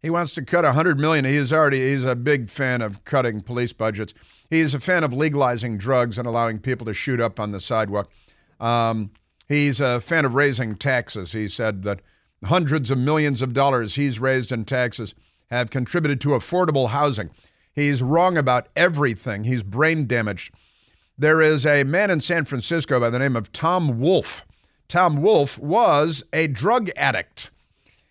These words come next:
He was homeless on the street as, I believe, a heroin addict, and he is now an advocate for homeless people and for drug addicts. And he doesn't think that the Democratic Socialist, like Bernie Sanders,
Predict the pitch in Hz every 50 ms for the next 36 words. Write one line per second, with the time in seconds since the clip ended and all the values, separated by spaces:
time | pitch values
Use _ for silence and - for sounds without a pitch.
0 | _ _ - 156 156 156 147 147 151 156 156 151 139 - 131 - - - 262 277
1 | 277 247 180 120 80 - - - - _ - - 170 294 311 208 202 196 151 -
2 | - 226 233 - - - 151 165 160 156 131 139 131 151 143 123 127 143 156 147
3 | 123 120 110 98 - 196 220 196 131 117 107 107 98 107 104 117 - - _ -
4 | _ _ _ _ _ _ _ - - 143 156 156 156 156 147 131 123 165 175 175
5 | 175 175 170 170 - - 156 151 143 139 135 131 - - 190 247 285 277 180 156
6 | 123 - - - 92 71 - - _ _ _ _ _ _ _ _ _ _ - -
7 | - 156 165 156 139 135 131 117 147 175 170 165 160 147 - - 151 156 147 147
8 | 139 131 123 117 - 131 123 113 127 143 139 131 131 131 127 120 - - _ _
9 | _ _ _ _ _ - 120 131 135 135 135 131 160 226 269 285 277 233 208 -
10 | 165 139 - 185 185 185 160 - 170 160 156 156 - 156 147 143 135 131 117 147
11 | 151 151 131 - 151 147 135 117 - - - 160 156 156 139 - - 135 131 131
12 | - - 87 117 117 117 101 101 107 131 131 120 113 110 - - 175 175 170 151
13 | 123 117 117 -